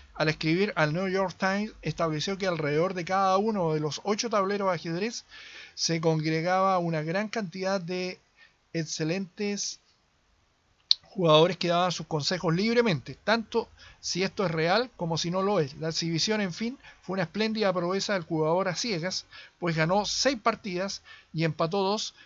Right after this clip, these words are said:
contra una tremenda oposición. Y lo más importante, no cometió ningún error de importancia. Hoy veremos una de esas partidas enfrentando a uno de los fuertes jugadores franceses. Eh, cabe destacar que Pablo Morphy estaba ubicado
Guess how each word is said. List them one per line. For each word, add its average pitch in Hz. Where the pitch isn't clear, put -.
contra 160
una 190
tremenda 190
oposición. 170
Y 143
lo 160
más 196
importante, 214
no 190
cometió 175
ningún 185
error 175
de 170
importancia. 151
Hoy 185
veremos 185
una 208
de 202
esas 196
partidas 214
enfrentando 165
a 165
uno 180
de 160
los 151
fuertes 185
jugadores 175
franceses. 175
Eh, 135
cabe 185
destacar 180
que 185
Pablo 175
Morphy 196
estaba 165
ubicado 160